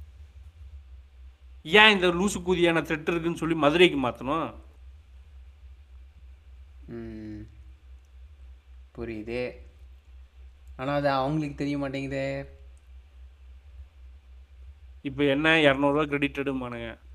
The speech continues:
Speaker 2: ம், டேய், கொடுத்தா நல்லா இருக்கும்டா.
Speaker 1: ஆ? ஆனா நம்-, நமக்கு தி-, ஆ, தி-, திமுக மேல எவ்வளவு அதிருப்தி இருக்குது,
Speaker 2: ம்.
Speaker 1: ஆ, நம்ம எப்படியெல்லாம் அவனுங்களை கிழிக்கிறோம்,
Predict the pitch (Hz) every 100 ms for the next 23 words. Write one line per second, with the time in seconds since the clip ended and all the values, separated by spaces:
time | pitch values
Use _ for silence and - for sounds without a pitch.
0 | - - - 143 139 139 139 147 147 156
1 | 151 165 160 160 165 170 165 170 170 170
2 | 170 - - - - - - - - -
3 | - 139 151 170 - - 151 185 170 156
4 | 180 180 208 240 208 233 226 269 214 190
5 | 190 190 196 190 190 190 185 185 220 220
6 | 208 190 185 180 170 180 165 170 180 -
7 | 165 147 139 143 147 - - - 139 135
8 | 143 151 170 156 156 156 175 175 175 160
9 | 151 139 160 156 147 139 139